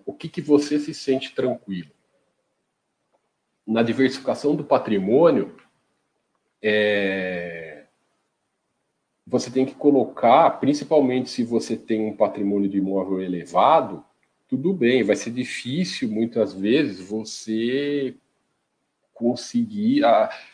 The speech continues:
é, é, é, reduzir a participação do imóvel no seu patrimônio, mas não tem problema nenhum, às vezes é muito do, da, da característica de cada um, tem cara que tá, eu tenho bastante imóveis,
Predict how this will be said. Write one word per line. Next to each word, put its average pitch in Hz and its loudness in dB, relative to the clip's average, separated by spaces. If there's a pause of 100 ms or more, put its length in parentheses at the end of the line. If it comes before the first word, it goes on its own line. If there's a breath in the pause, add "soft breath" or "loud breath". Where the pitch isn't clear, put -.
(140 loud breath)
é, 117 2
é, - 8
é, - 8
reduzir 120 0
a 147 6
participação 135 4
do 127 -2
imóvel 117 0
no 139 -2
seu 147 -8
patrimônio, 147 -2
mas 190 2
não 330 -4
tem 302 -8
problema 147 2
nenhum, 147 -2
às - -20
vezes 120 -6
é 95 -6
muito 92 -12
do, 190 6
da, 185 4
da 170 2
característica 143 -4
de 165 -6
cada 208 2
um, 123 2
tem - -18
cara 98 -8
que 123 -16
tá, 117 0
eu 110 4
tenho 117 -6
bastante 113 -4
imóveis, 113 2